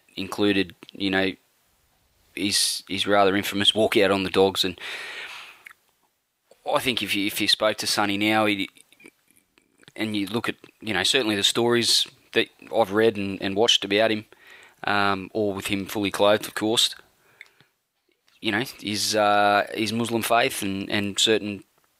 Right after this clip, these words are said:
aspects to, to life and the experience that he's had since, since walking out on the Dogs, he, he probably would have handled things differently. And, y-, you know, he hasn't mentioned that, that exchange with Saguna specifically, but I'm sure that's one of the things that he would change, given that he's, uh,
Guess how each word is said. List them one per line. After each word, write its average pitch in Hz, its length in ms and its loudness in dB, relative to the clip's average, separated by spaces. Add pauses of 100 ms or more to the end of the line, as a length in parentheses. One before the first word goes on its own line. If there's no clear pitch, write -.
(140)
aspects 107 460 0
to, 104 260 -2
to 107 160 -4
life 104 360 0
and 107 100 -4
the 98 40 -2
experience 113 400 -2
that 107 100 -2
he's 104 140 -6
had 107 220 -2
since, - 600 0
since - 240 0
walking 107 320 0
out 104 120 2
on 101 80 -2
the 98 80 -4
Dogs, 113 300 0
he, 98 220 -8
he 98 140 -10
probably 101 260 -2
would 101 120 -2
have 95 80 -2
handled 101 280 -2
things 101 200 -4
differently. 120 420 -2
And, 101 220 -2 (500)
y-, 104 60 -2
you 107 240 -2
know, 98 80 2
he 117 100 2
hasn't 101 260 0
mentioned 104 400 0
that, 101 180 0 (420)
that 104 280 0 (240)
exchange 107 500 0
with 107 100 0
Saguna 107 560 0
specifically, - 800 0
but 135 120 2
I'm 113 100 0
sure 113 220 -2
that's 104 200 0
one 101 160 -2
of 95 60 -4
the 95 80 -4
things 95 260 -8
that 95 80 -4
he 95 100 -6
would 95 120 -10
change, 95 340 -2
given 95 220 -4
that 92 120 -6
he's, 98 240 -4
uh, 90 200 2